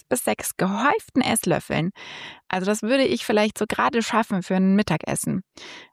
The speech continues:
Du würdest vielleicht mehr schaffen, aber das ist ja dann, wenn ich sage, ich würde eigentlich, das ist auch so eine Faustregel, versuchen, mit jeder Mahlzeit ein Drittel von meinem Proteinbedarf zu schaffen.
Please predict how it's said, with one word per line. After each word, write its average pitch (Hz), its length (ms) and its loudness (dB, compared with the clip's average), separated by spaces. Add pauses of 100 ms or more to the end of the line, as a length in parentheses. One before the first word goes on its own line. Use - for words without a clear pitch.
Du 196 100 -2
würdest 196 180 0
vielleicht 185 300 2
mehr 196 180 4
schaffen, 160 420 -2
aber 175 220 0
das - 160 -4
ist 233 240 0
ja 208 120 2
dann, 214 340 4 (480)
wenn 202 140 2
ich 190 140 -4
sage, 208 680 4
ich - 180 -4
würde 240 240 4
eigentlich, 208 360 2
das 196 140 -4
ist - 160 -4
auch 220 160 0
so - 140 -2
eine 190 120 4
Faustregel, 220 600 0
versuchen, 214 460 0
mit 202 140 0
jeder 180 320 2 (120)
Mahlzeit 220 840 2 (600)
ein 190 120 -2
Drittel 226 340 0
von 196 160 0
meinem 175 220 2
Proteinbedarf 185 1120 0
zu - 140 -8
schaffen. 202 440 0